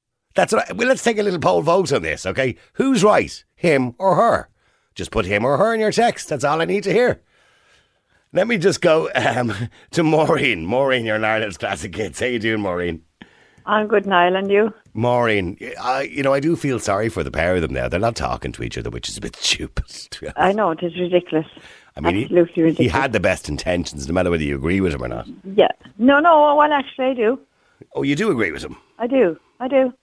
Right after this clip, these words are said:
Speaker 1: Yeah.
Speaker 2: I mean, look, look. He, look, I suppose, look, he just did it, I suppose, to give her a treat.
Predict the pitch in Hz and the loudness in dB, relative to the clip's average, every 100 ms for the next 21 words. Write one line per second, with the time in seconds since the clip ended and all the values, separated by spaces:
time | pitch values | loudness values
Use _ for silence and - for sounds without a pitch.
0 | _ 143 131 - _ _ _ - 262 262 | _ 0 0 -4 _ _ _ -6 0 4
1 | 269 262 277 269 262 - - - _ _ | 4 4 2 2 0 0 -8 -20 _ _
2 | _ _ _ _ _ _ - - - - | _ _ _ _ _ _ -20 -20 -18 -12
3 | - - 302 320 247 277 302 311 285 302 | -4 2 4 6 6 4 4 4 4 2
4 | 247 277 294 - 294 247 254 240 - 233 | 2 0 0 0 0 2 2 2 0 4
5 | 233 226 - - - _ _ _ _ _ | 4 4 -8 -20 -20 _ _ _ _ _
6 | _ _ - 262 285 - 285 226 202 - | _ _ -6 2 2 4 4 4 2 2
7 | 202 202 | 2 2